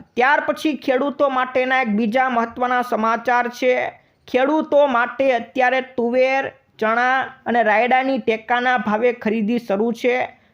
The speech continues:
અઢાર તારીખથી ખરીદી શરૂ થઈ ગઈ છે અને હજી નેવ દિવસ સુધી આ ખરીદી ચાલુ રહેવાની છે. જેથી જે પણ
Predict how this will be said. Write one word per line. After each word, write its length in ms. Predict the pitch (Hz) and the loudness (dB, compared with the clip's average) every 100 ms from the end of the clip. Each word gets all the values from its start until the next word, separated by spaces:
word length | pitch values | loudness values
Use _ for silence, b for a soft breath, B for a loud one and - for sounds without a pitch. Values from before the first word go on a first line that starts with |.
| - | -4
અઢાર 440 | - 202 262 269 262 | -2 2 2 2 2
તારીખથી 480 | 240 247 247 262 233 | 0 0 -4 -6 -4
ખરીદી 420 | 220 214 214 240 | -2 -2 -2 -2
શરૂ 300 | 220 208 233 | 0 0 0
થઈ 220 | 233 220 | -2 -2
ગઈ 240 | 214 254 | -2 -4
છે 240 | 226 254 247 254 - b b - | -4 -2 0 -2 -6 b b -2
અને 200 | 247 233 | 0 2
હજી 340 | 196 190 269 | 2 0 0
નેવ 440 | 240 208 247 294 | 2 2 4 2
દિવસ 420 | 277 208 233 254 262 - - | 0 -2 -2 -2 -4 -6 -4
સુધી 400 | 196 196 247 254 | -4 -2 -4 -4
આ 180 | - | -4
ખરીદી 680 | 240 - - 214 233 208 247 220 | -6 -6 -2 -2 0 -2 -2 -4
ચાલુ 640 | - 175 180 180 190 202 - b b b - | -2 0 2 2 2 0 -6 b b b -6
રહેવાની 440 | 185 170 147 151 | -2 0 -2 -6
છે. 200 | - 160 | -10 -10
જેથી 400 | 147 214 214 277 | -4 -2 0 0
જે 300 | 208 170 247 | 0 2 0
પણ 300 | 277 302 302 | 0 0 -2